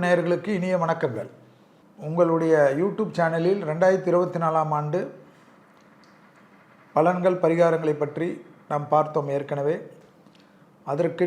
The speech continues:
நேயர்களான நீங்கள் பேராதரவு கொடுத்திருக்கிறீர்கள். அதற்கு உங்களுக்கு நன்றி.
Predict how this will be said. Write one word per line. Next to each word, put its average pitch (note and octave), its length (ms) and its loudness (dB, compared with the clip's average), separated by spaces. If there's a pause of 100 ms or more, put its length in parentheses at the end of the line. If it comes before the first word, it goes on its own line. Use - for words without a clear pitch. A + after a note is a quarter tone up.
நேயர்களான E3 640 4
நீங்கள் E3 340 -4
பேராதரவு E3 520 4
கொடுத்திருக்கிறீர்கள். C#3+ 800 -4 (760)
அதற்கு D3+ 360 -2
உங்களுக்கு D#3+ 400 -2 (160)
நன்றி. D#3 280 -2